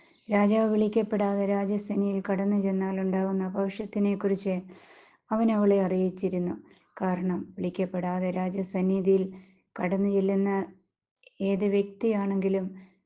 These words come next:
വധിക്കപ്പെടും. രാജാവ് തൻ്റെ പൊൻചെങ്കോൽ തനിക്ക് നേരെ നീട്ടിയില്ല എങ്കിൽ താൻ വധിക്കപ്പെടുമെന്നുള്ള കാര്യം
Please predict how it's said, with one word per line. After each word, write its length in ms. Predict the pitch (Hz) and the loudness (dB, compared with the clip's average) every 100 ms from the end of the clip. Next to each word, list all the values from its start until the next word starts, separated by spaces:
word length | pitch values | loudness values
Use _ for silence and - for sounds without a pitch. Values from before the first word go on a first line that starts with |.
| - | -10
വധിക്കപ്പെടും. 720 | 190 185 190 196 185 185 175 - _ - _ _ | -4 -2 -2 -4 -6 -6 -6 -10 _ -20 _ _
രാജാവ് 420 | 185 180 185 185 180 | -2 0 2 0 0
തൻ്റെ 300 | 185 185 190 | 0 0 -2
പൊൻചെങ്കോൽ 760 | 190 190 185 196 190 190 190 190 - _ _ - | -2 -4 -2 -4 -4 -2 -4 -6 -14 _ _ -2
തനിക്ക് 340 | 196 196 202 202 | 2 2 4 2
നേരെ 340 | 196 190 196 196 | 4 4 2 2
നീട്ടിയില്ല 560 | 208 214 226 202 185 185 | 0 0 2 2 2 0
എങ്കിൽ 300 | 185 180 170 - - _ _ | 0 -2 -4 -8 -18 _ _
താൻ 180 | 202 196 202 | -2 0 2
വധിക്കപ്പെടുമെന്നുള്ള 960 | 190 214 247 247 202 196 190 185 180 180 185 - _ _ _ - | 2 0 -2 -2 -2 0 0 0 -2 -4 -6 -16 _ _ _ -6
കാര്യം 380 | 185 185 185 | -2 0 0